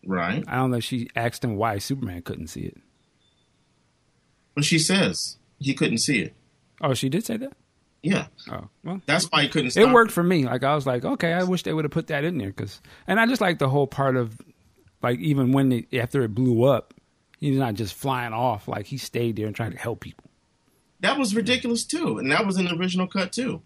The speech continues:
Speaker 2: No, no, it wasn't.
Speaker 1: They, they, they show a shot of him standing there while there's fire going on around him, and he's just sitting there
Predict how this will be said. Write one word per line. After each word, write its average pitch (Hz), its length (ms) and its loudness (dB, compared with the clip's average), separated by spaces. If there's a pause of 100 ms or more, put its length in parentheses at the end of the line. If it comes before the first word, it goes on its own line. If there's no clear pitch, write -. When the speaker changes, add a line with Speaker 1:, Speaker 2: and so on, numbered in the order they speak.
Speaker 2:
No, 180 180 -2
no, 185 180 -2
it 302 40 -4
wasn't. 160 380 -4 (180)
Speaker 1:
They, 151 140 -4
they, 190 200 0 (260)
they 170 120 0
show 202 260 2
a 180 60 2
shot 208 340 2
of 180 120 0
him 185 140 4
standing 185 680 4
there 143 240 2
while 143 320 0
there's 143 180 -4
fire 175 480 2
going 127 300 0
on 120 80 0
around 127 260 2
him, 127 80 0
and 131 80 -2
he's 147 140 0
just 147 180 0
sitting 143 220 0
there 131 240 0